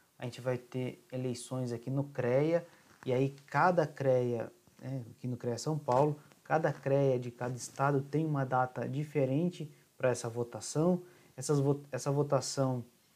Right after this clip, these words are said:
desse ano vai ser feita com aquela urna eletrônica que a gente tá acostumado a usar aí na, nas eleições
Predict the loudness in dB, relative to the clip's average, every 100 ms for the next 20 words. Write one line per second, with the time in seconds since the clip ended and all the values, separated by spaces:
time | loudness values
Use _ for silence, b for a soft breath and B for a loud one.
0 | b b -8 -6 -4 -2 0 0 0 -2
1 | -8 -4 -4 -2 -6 -4 -6 -2 0 0
2 | 0 2 4 6 4 2 -2 -4 -2 0
3 | 0 0 -2 -6 b b b b -2 -2
4 | -4 -6 -2 -4 -4 -6 -4 -2 0 0
5 | -2 -4 -4 -2 -4 -6 -12 b b -8
6 | -2 0 0 -2 -4 -6 -4 -4 -6 -10